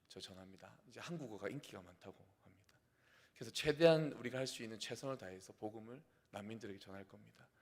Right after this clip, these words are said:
또 대학 캠퍼스를 가가지고 은밀하게 기도하며 그 땅 가운데 하나님께 영광을 드릴 겁니다. 또 그 땅의 문화를 살펴보고 기도 제목들을 우리가 받아서 이제 우리 교회 안에 기도 제목을 나누러 이제 가는 것입니다.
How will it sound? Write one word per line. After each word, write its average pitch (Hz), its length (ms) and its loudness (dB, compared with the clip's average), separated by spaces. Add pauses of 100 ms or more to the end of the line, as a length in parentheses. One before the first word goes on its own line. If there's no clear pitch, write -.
(340)
또 120 80 -6
대학 113 240 4
캠퍼스를 143 460 2
가가지고 113 640 -8 (300)
은밀하게 131 540 2
기도하며 110 540 -6 (420)
그 127 100 -8
땅 120 200 2
가운데 101 280 -12
하나님께 104 360 -14
영광을 98 420 -12
드릴 101 220 -18
겁니다. - 300 -20 (540)
또 117 100 -8
그 110 120 -8
땅의 110 220 -4
문화를 107 340 -2
살펴보고 110 640 -8 (380)
기도 113 180 -6
제목들을 110 460 -2
우리가 101 320 -14 (1200)
받아서 104 440 -12 (460)
이제 95 380 -6
우리 98 280 -10
교회 90 280 -12
안에 95 320 -12 (300)
기도 92 140 -14
제목을 90 400 -12
나누러 95 460 -12 (260)
이제 - 160 -14
가는 98 280 -14
것입니다. - 360 -12